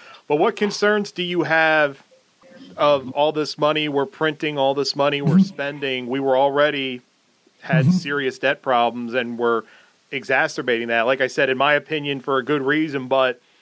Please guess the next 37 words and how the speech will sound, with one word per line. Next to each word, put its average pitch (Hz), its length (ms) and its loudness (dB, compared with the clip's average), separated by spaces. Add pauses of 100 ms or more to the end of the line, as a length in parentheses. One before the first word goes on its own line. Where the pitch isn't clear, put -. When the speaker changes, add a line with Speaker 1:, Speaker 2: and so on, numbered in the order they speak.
(320)
Speaker 1:
this 165 140 2
Speaker 2:
Mm-hmm. 160 100 6
Speaker 1:
bill's 165 220 4
gonna 151 180 -8
come 151 260 -4
due 170 160 4
one 139 260 0
way 139 160 4
or 127 120 2
another 143 280 0
down 127 240 0
the 113 60 -8
road, 123 300 0
right? 120 220 -2 (680)
Speaker 2:
Right. 156 240 0
Down, 170 400 2
down 165 240 4
the 180 80 6
road, 170 320 2
we 151 100 0
have 143 240 2
to - 80 0
pay 156 200 2
it 139 80 0
either 143 240 0
through 135 280 2
higher 139 340 4
taxes 147 600 2
or 139 100 2
higher 131 340 2
inflation 123 640 0 (800)
or 180 120 0
some 135 220 2
combination 127 720 2
of 117 80 -4
the 117 80 -6
two. 120 340 -2